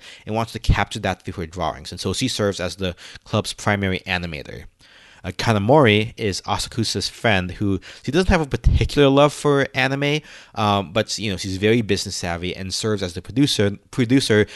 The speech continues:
uh, reining in the wilder tendencies of the other two and keeping them on schedule while also sourcing, you know, everything they need, you know, be it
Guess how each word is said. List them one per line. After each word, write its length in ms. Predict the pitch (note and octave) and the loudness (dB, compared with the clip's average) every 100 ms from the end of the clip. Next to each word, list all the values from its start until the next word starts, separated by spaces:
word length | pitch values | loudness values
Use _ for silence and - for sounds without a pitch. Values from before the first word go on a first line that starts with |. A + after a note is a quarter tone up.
| - - | -16 -8
uh, 120 | F#2+ A2 | -6 0
reining 360 | A2+ C3 B2 | 2 2 2
in 100 | A#2 | -2
the 100 | G#2 | -2
wilder 440 | F#2+ F2+ F#2 G2+ G2+ | -4 -2 0 0 -2
tendencies 480 | - G2+ F#2+ G#2 | -4 -4 -6 -6
of 100 | G2 | -6
the 100 | F#2 | -6
other 200 | - G2 | -6 -6
two 240 | F2+ - F#2+ | -6 -6 -6
and 100 | E2 | -8
keeping 260 | - F#2+ | -12 -10
them 140 | F2+ D#2+ | -8 -8
on 140 | E2 | -10
schedule 580 | - C#3 C3+ C3+ B2+ A#2+ - - | 0 2 4 4 4 2 -6 -4
while 160 | A2 E2+ | -2 0
also 320 | A2+ - A2 | 0 0 -2
sourcing, 680 | - - G#2+ - G#2 G2 - | -2 -2 -2 0 -4 -6 -8
you 60 | |
know, 80 | F#2+ | -6
everything 320 | F2 F#2+ F#2 | -4 -4 -6
they 140 | F2+ F2 | -8 -6
need, 340 | F2+ F#2+ F#2+ | -6 -4 -4
you 100 | F2+ | -6
know, 120 | E2 | -8
be 180 | E2 F2+ | -8 -6
it 100 | F2 | -6